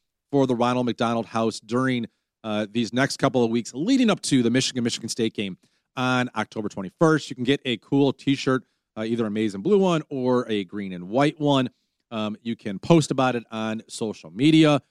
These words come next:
Uh, there is volunteer opportunities, um, baking buddies, blanket making, yard cleanup, all these different things. There's also a pregame social event, um,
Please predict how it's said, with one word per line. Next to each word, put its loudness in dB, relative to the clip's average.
Uh, -4
there -2
is 0
volunteer 0
opportunities, 0
um, -10
baking 0
buddies, 0
blanket 0
making, -2
yard 0
cleanup, -6
all 2
these 0
different -6
things. -2
There's 0
also 2
a 4
pregame 2
social 2
event, -2
um, -2